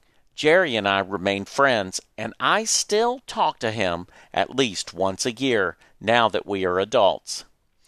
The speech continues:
But it was never the same after the Montgomery County Fair and those darn rabbits. Nineteen eighty was our last year of raising rabbits,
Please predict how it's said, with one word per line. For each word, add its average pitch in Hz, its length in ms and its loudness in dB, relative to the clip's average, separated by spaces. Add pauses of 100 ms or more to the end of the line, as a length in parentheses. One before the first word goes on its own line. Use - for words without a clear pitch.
(220)
But 113 120 0
it - 100 -2
was 101 240 -6
never 120 360 6
the 170 140 -2
same 95 540 -2 (120)
after 98 300 -6
the 101 120 -6
Montgomery 110 500 0
County 110 360 0
Fair 101 480 2 (240)
and 101 200 -4
those 98 320 0
darn 120 640 -2 (100)
rabbits. - 680 -2 (1080)
Nineteen 160 540 0
eighty 120 340 0
was 98 280 0
our 85 180 2
last 92 480 0
year 113 220 2
of 95 260 -4
raising 95 460 -2
rabbits, 98 520 -4